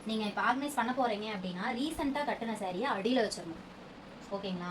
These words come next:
ரீசென்ட்டா கட்டுன சாரியை அடியில வச்சுட்டு, இப்ப இல்ல, இப்ப இதெல்லாம் கட்டாத சாரி அப்படிங்கும் போது நீங்க அந்த சாரியை வந்து முன்னாடி வச்சுக்கலாம். முன்னாடி வச்சுக்கிட்டீங்க அப்படின்னா, உங்களுக்கு எடுக்கிறதுக்கும் ஈஸியா இருக்கும், கலையாது. இதை வந்து நான் எங்க பார்த்தேன் அப்படின்னா, என் ஃப்ரெண்டு ஊருக்கு வளகாப்புக்கு வந்து போயிருந்தோம்.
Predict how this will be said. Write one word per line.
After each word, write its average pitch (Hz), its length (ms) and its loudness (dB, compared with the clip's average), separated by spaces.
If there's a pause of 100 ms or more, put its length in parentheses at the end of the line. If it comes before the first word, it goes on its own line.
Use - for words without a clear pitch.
(120)
ரீசென்ட்டா 226 320 -4
கட்டுன 202 240 -6
சாரியை 185 220 -4
அடியில 185 220 -2
வச்சுட்டு, 185 300 -6 (500)
இப்ப 311 200 4
இல்ல, 294 200 4 (420)
இப்ப 240 200 0
இதெல்லாம் 240 240 6
கட்டாத 240 360 6
சாரி 214 260 4
அப்படிங்கும் 214 340 0
போது 277 140 -2
நீங்க 254 100 0
அந்த 214 160 0
சாரியை 247 300 0
வந்து 220 200 -2 (140)
முன்னாடி 214 260 0
வச்சுக்கலாம். - 320 -6 (800)
முன்னாடி 320 240 4
வச்சுக்கிட்டீங்க 277 400 2
அப்படின்னா, 262 240 2
உங்களுக்கு 277 260 4
எடுக்கிறதுக்கும் 330 420 2
ஈஸியா 285 260 2
இருக்கும், 381 240 -2 (460)
கலையாது. 262 460 6 (640)
இதை 262 160 2
வந்து 311 180 2
நான் 269 180 2
எங்க 254 120 -2
பார்த்தேன் 220 320 0
அப்படின்னா, 196 260 -4 (640)
என் 202 120 0
ஃப்ரெண்டு 254 300 2
ஊருக்கு 220 240 2
வளகாப்புக்கு 247 400 2
வந்து 208 180 -6
போயிருந்தோம். 180 480 -4